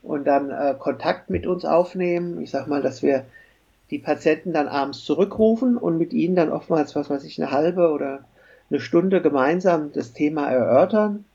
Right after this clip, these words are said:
Und, äh, oftmals ist es dann schon so, dass die, die Patienten dann zum Schluss sagen, „Genau sowas, so ergeht's mir auch.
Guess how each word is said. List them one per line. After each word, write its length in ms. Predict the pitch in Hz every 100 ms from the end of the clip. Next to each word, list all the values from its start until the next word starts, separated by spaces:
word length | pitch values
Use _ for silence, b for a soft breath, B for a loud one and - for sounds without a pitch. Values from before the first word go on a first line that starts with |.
| _ b b b b b _
Und, 340 | - 147 139 -
äh, 260 | 143 131 135 _ _ _ _
oftmals 540 | 208 220 - 175 175 175
ist 140 | 185
es 100 | 185
dann 160 | 165 160
schon 240 | 175 190
so, 180 | 190 180
dass 200 | 170 -
die, 440 | 165 160 - - - -
die 300 | - 170 165
Patienten 580 | 165 147 165 170 -
dann 280 | 170 156 151 - b b b
zum 220 | - 160
Schluss 260 | - 170 160
sagen, 380 | 170 151 151 143
„Genau 380 | - 147 139 175
sowas, 580 | 190 170 185 190 175 -
so 140 | 180
ergeht's 420 | - 156 165 165 -
mir 240 | 147 120
auch. 340 | 170 285 -